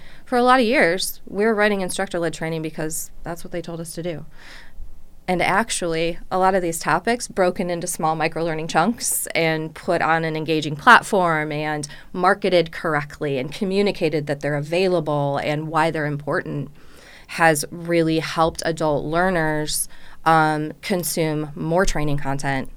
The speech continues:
than I think what they were actually getting in the past. Because before, you would just fly to a place, sit there for two days, you'd have a book, you'd take it home, you stick it in a drawer,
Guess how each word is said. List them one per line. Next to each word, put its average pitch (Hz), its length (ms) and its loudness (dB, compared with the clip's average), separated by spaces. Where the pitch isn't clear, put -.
than 165 120 -2
I 139 80 0
think 147 220 -6
what - 140 -4
they 151 100 -2
were 139 80 -6
actually - 380 0
getting 135 220 -2
in 117 100 -6
the - 60 -10
past. - 380 -8
Because 156 240 -4
before, 165 360 2
you 214 100 4
would 185 120 0
just - 140 -6
fly 170 240 4
to 175 100 4
a 165 60 2
place, 214 600 2
sit 190 220 0
there 180 120 2
for 160 140 -4
two 180 140 0
days, 202 340 6
you'd 170 100 2
have 165 120 6
a 151 60 -2
book, 208 400 6
you'd 170 160 -10
take 156 200 0
it 156 80 -4
home, 220 340 8
you 170 80 0
stick 170 240 0
it 175 100 2
in 170 120 0
a 170 60 0
drawer, 175 600 8